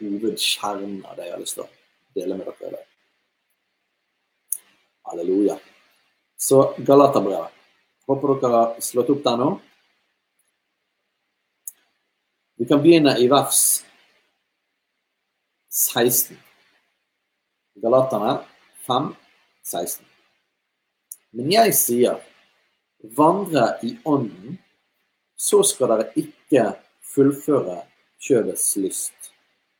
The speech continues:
For kjødet begjærer imot ånden, og ånden imot kjødet. De står hverandre imot, for at dere ikke skal gjøre det dere vil.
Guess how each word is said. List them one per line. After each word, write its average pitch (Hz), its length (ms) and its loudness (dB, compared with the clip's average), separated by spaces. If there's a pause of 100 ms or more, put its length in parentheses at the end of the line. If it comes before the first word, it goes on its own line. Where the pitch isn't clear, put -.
(800)
For 127 320 2
kjødet 151 400 4
begjærer 131 600 4 (100)
imot 151 400 0
ånden, 139 460 -2 (260)
og 123 180 -4
ånden 110 440 -2 (100)
imot 123 380 0 (100)
kjødet. - 400 -2 (400)
De 190 120 0
står 165 280 4
hverandre 104 400 -2
imot, 151 320 0 (640)
for 123 100 4
at 120 120 0
dere 117 160 0
ikke - 180 -2
skal 107 200 2
gjøre 110 280 4
det 120 160 4
dere 90 200 -10
vil. 95 180 -4